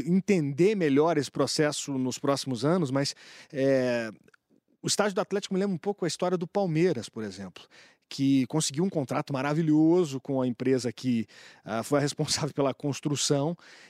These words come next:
e o Palmeiras conseguiu uma guinada financeira enorme, não, não só pelo apoio da Crefisa, mas pelo faturamento que o Palmeiras tem com o estádio, né? O Palmeiras sempre consegue grandes públicos e tem uma renda muito vantajosa no estádio dele. Acho que isso pode ser um marco na vida do Atlético.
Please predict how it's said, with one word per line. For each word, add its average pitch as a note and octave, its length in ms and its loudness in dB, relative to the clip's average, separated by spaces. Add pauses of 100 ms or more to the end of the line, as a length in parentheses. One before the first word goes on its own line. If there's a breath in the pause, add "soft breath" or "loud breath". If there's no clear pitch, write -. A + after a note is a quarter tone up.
e C3+ 140 4
o C3+ 100 2
Palmeiras D#3 480 2
conseguiu F3 540 -2
uma D#3+ 120 0
guinada D#3 520 -2
financeira D3 480 0
enorme, E3 440 2
não, A#2 160 -6
não E3+ 200 0
só E4 200 -2
pelo D#3 380 2
apoio D3 320 2
da C3+ 80 0
Crefisa, F#3 420 -2
mas F#3+ 200 0 (340 loud breath)
pelo G3 180 2
faturamento C4 760 0
que F3 60 -4
o D3 40 0
Palmeiras C#3 440 0
tem C3+ 120 0
com B2 140 -4
o - 20 0
estádio, A2 420 -2
né? B2 40 0
O - 20 -2
Palmeiras C#3+ 300 2
sempre G3+ 240 -2 (140)
consegue D#3+ 360 0
grandes E3+ 380 0
públicos G#3 480 -2 (400 loud breath)
e E3 80 0
tem F#3+ 180 2
uma G3 160 0
renda D#3+ 300 0
muito F3 180 2
vantajosa E3+ 720 0
no B2 80 -4
estádio A2+ 380 -4
dele. G2+ 240 -8 (300 soft breath)
Acho - 200 -6
que C#3+ 120 -10
isso D3+ 420 0
pode E3+ 240 -2
ser G3 120 0
um G#3+ 80 2
marco D#3 440 -2
na F3 240 -4
vida D#3 220 0
do D#3 80 0
Atlético. - 420 -8